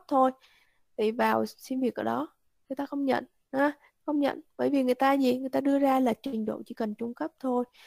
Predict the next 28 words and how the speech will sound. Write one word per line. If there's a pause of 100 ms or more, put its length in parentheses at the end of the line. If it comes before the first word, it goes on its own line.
(240)
thì
để
người
ta
trả
lương (440)
ít (160)
ha, (200)
trả
lương
ít. (500)
Và
cái,
cái (120)
công
việc
của
người
ta
cũng (100)
chỉ
cần
đến
mức
độ
đó
thôi (260)
ha.